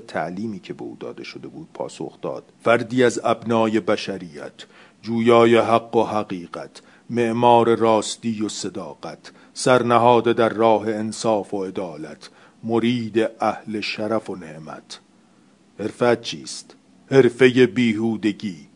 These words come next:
«پدرت کیست؟» «دشمن بشر.» «برای چه داوطلب خدمت در لژ فراموشخانه شدی؟»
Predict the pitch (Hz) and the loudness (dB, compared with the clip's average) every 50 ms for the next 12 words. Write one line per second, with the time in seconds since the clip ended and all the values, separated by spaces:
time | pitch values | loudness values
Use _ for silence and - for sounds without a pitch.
0 | _ _ _ _ _ _ _ _ _ _ _ _ _ - 113 104 127 123 123 117 | _ _ _ _ _ _ _ _ _ _ _ _ _ -10 -2 2 4 4 4 2
1 | 117 - - - 85 73 69 - - - - - _ _ _ _ _ _ _ _ | 0 -4 -12 -14 -14 -14 -14 -16 -16 -18 -18 -20 _ _ _ _ _ _ _ _
2 | _ 110 120 117 - - - 123 123 123 123 123 120 - - 120 110 - - - | _ -2 -2 -2 -2 -4 -4 -2 0 0 0 0 -2 -2 0 -2 -2 0 -2 -2
3 | 117 107 98 82 - - _ _ _ _ _ _ _ _ _ _ _ _ _ _ | -2 -2 -4 -8 -14 -20 _ _ _ _ _ _ _ _ _ _ _ _ _ _
4 | _ 117 117 120 123 123 123 123 120 - 139 123 120 139 135 127 120 - - 123 | _ -2 0 2 4 4 4 2 2 0 0 2 4 4 4 4 4 2 0 2
5 | 117 120 117 117 110 - - 127 110 - - 117 110 - - 117 110 104 101 104 | 2 2 2 0 -4 -6 -4 -8 -8 -6 -6 -8 -8 -6 -4 -6 -6 -4 -4 -4
6 | 110 113 113 107 104 107 101 - - 107 104 101 95 92 90 90 90 - - - | -2 -2 -2 -2 -4 -6 -8 -6 -8 -6 -6 -6 -8 -10 -12 -14 -14 -14 -12 -12
7 | 98 87 160 - - - - 127 - 139 120 117 | -12 -12 -12 -14 -14 -12 -12 -14 -14 -14 -20 -20